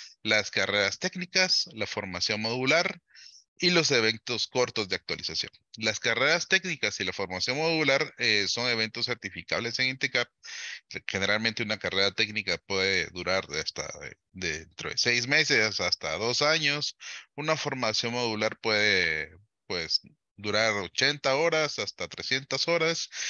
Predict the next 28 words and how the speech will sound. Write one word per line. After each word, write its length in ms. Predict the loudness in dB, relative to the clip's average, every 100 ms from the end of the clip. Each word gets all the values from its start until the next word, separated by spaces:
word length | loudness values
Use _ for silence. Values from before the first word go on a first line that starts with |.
| -6 0
y 140 | 4
hay 120 | 8 8
eventos 480 | 8 6 4 -2
cortos 420 | 2 2 2 -2 0
de 80 |
actualización 680 | -2 0 0 2 2 -2 -4
técnica 580 | 0 -2 -2 -4 -2 -2
de 280 | -4 0 0
treinta, 640 | 2 2 2 2 2 2 2 0
cuarenta, 600 | -2 2 2 0 0 -2 0
sesenta 500 | -4 -4 -2 0 2
horas, 400 | 2 0 -2 -10 -12 -12 -10
y 140 | -2 0
todos 440 | 2 4 4 4
ellos, 380 | 4 4 2 0
toda 180 | 0 0
esta 540 | 0 -2 0 0 0
oferta 460 | -4 -4 -4 -2 -4
formativa 600 | 0 2 2 -2 0 0
fue 240 | 0 2
alineada 800 | 2 2 2 4 6 4 4 2
a 60 | 0
certificaciones 920 | -4 -6 -8 -6 -4 -4 -4 -4 -6
internacionales 840 | -4 -6 -6 -8 -8 -8 -8 -8
de 100 | -8
la 60 | -8
industria. 600 | -8 -6 -4 -2 -4 -6 _ -18 -14 -12 -12 -14 -16 0
Eh, 440 | 4 6 6 4